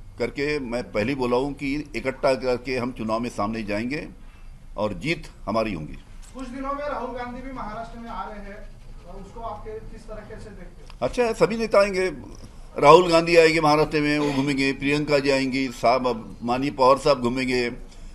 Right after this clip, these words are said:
Speaker 1: माननीय उद्धव जी ठाकरे घूमेंगे. ये सब नेता जब पूरे महाराष्ट्र में घूमेंगे ना, आप देखिए किस प्रकार से पूरा चित्र, कि-, किस, किस प्रकार से अभी तो परिवर्तन अभी भी है और आगे चल के किस प्रकार से तेजी से परिवर्तन होता है. ये सब नेता इकट्ठा घूमेंगे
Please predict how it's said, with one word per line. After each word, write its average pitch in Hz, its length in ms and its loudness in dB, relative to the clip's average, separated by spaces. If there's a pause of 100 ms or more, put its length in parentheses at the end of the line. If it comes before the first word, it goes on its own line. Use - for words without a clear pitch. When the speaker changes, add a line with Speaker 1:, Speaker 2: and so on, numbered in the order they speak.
(160)
Speaker 1:
माननीय 127 240 2
उद्धव 131 240 0
जी 156 80 0
ठाकरे 139 300 2
घूमेंगे. 113 320 -2
ये 165 80 0
सब 170 240 2
नेता 143 260 2
जब 170 200 -2
पूरे 170 180 -2
महाराष्ट्र 151 380 2
में 170 120 -6
घूमेंगे 147 300 -2
ना, 175 80 0
आप 165 80 2
देखिए 151 300 0
किस 180 160 -6
प्रकार 165 260 4
से 165 100 -6
पूरा 165 260 2
चित्र, 160 460 4 (680)
कि-, 147 100 -4
किस, 156 200 2
किस - 300 -8
प्रकार 156 280 4
से 143 80 0
अभी 123 140 0
तो 151 180 2
परिवर्तन 131 500 0
अभी 147 160 2
भी 202 140 6
है 151 260 4 (760)
और 170 180 8
आगे 160 200 8
चल 175 160 2
के 165 140 -6
किस 170 180 -4
प्रकार 160 320 4
से 165 160 -2
तेजी 156 320 -2
से 165 100 -2
परिवर्तन 143 400 0
होता 127 220 4
है. 107 340 2 (100)
ये 139 100 -6
सब 156 200 0
नेता 151 340 -2
इकट्ठा 147 460 0
घूमेंगे 123 580 -2